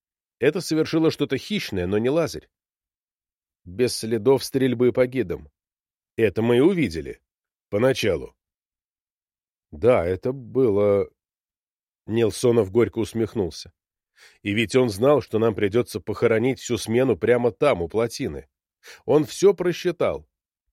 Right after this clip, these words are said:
Места для живых и мертвых в моей лодке просто не было. И концы в воду». «Похоже на то», — согласился патологоанатом. «Идеальное место преступления. Нам надо было срочно возвращаться.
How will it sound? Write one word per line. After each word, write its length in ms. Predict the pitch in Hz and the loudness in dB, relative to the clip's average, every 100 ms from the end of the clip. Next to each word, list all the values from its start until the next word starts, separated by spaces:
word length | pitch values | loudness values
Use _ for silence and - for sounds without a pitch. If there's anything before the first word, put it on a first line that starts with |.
| _ _ _ _ | _ _ _ _
Места 420 | 107 151 160 - | 0 2 2 2
для 180 | 117 123 | 2 2
живых 360 | 101 139 156 127 | 4 4 4 2
и 40 | |
мертвых 560 | 113 156 180 - 95 - | 2 2 0 -2 -6 -4
в 40 | |
моей 260 | 104 123 127 | 0 4 4
лодке 380 | 117 156 - 104 | 4 2 0 -10
просто 380 | 92 107 - | -8 -6 -4
не 120 | 123 147 | -2 -2
было. 260 | 80 - _ _ _ _ _ _ _ _ | -4 -16 _ _ _ _ _ _ _ _
И 80 | - | -20
концы 420 | - 92 87 101 | -10 -10 -8 -8
в 80 | 98 | -8
воду». 420 | 113 190 156 127 - _ _ _ _ _ _ _ _ _ _ _ _ _ | -6 -4 -4 -8 -14 _ _ _ _ _ _ _ _ _ _ _ _ _
«Похоже 420 | 92 95 131 113 | -6 -2 -2 0
на 140 | 143 156 | 0 0
то», — 320 | - 101 95 _ _ _ | 2 -2 -2 _ _ _
согласился 600 | - 104 107 92 104 101 | -10 -4 -4 -2 -4 -4
патологоанатом. 840 | 92 98 92 87 87 87 82 - _ _ _ - - | -6 -6 -6 -4 -6 -8 -12 -16 _ _ _ -20 -16
«Идеальное 580 | 98 107 110 147 139 139 | -8 -4 2 4 4 2
место 340 | 123 131 - | 2 0 0
преступления. 840 | 92 104 - 104 95 98 76 62 - _ _ _ _ _ _ _ | -4 -4 -4 -6 -4 -6 -6 -12 -16 _ _ _ _ _ _ _
Нам 200 | 101 113 | -2 0
надо 220 | 117 123 127 | 2 2 2
было 200 | 123 117 | 2 0
срочно 400 | 123 123 - 120 | 0 0 2 0
возвращаться. 800 | 110 123 123 - 139 - - | 2 0 -2 0 -2 -2 -18